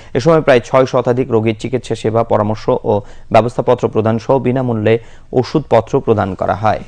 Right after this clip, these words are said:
শিক্ষার্থীদের দুর্নীতি বিরোধী মনোভাব গঠন এবং সচেতনতা তৈরির লক্ষ্যে দুর্নীতি দমন কমিশনের উদ্যোগে গতকাল গোপালগঞ্জে দুর্নীতি বিরোধী বিতর্ক, রচনা ও চিত্রাঙ্কন প্রতিযোগিতা অনুষ্ঠিত হয়েছে। সড়ক শেখ হাসিনা সরকারি বালিকা উচ্চ বিদ্যালয় ও কলেজের সম্মেলন কক্ষে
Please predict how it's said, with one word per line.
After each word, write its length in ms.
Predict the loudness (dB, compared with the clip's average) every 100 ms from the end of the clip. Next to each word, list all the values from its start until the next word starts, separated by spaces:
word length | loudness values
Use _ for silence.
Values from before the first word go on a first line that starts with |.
| -18 -20 -20 -20 -20 -20 -20 -20 -20 -20 -20 -2
শিক্ষার্থীদের 600 | 0 4 4 4 4 4
দুর্নীতি 280 | 2 2 4
বিরোধী 300 | 4 4 2
মনোভাব 400 | 2 2 2 4
গঠন 340 | 2 2 0
এবং 200 | 0 0
সচেতনতা 540 | -2 -2 0 0 0
তৈরির 320 | 0 0 2 0
লক্ষ্যে 340 | 0 2 0
দুর্নীতি 380 | 2 -2 -2 -2
দমন 240 | 0 0
কমিশনের 420 | -2 -4 -2 -4
উদ্যোগে 360 | -2 -2 0 2
গতকাল 400 | 2 0 -2 -2
গোপালগঞ্জে 600 | 0 0 0 0 2 2 2 -6 -2
দুর্নীতি 280 | 2 2 2
বিরোধী 300 | 2 2 2
বিতর্ক, 400 | 0 4 2 4
রচনা 400 | 2 2 2 0
ও 40 | -2
চিত্রাঙ্কন 580 | -2 -2 -2 0 -2
প্রতিযোগিতা 520 | -2 -4 -2 -2 -2 -2
অনুষ্ঠিত 360 | -4 -6 -4
হয়েছে। 320 | -2 2 0 0 -6 -18
সড়ক 300 | 2 4 4
শেখ 240 | 2 2 2
হাসিনা 360 | 2 0 0
সরকারি 400 | 2 2 2 2
বালিকা 300 | 4 2 2
উচ্চ 200 | -2 -2
বিদ্যালয় 460 | -4 0 2 2 2
ও 120 | 0 0
কলেজের 360 | 2 2 0
সম্মেলন 400 | -2 -2 0 -2
কক্ষে 340 | -2 2 2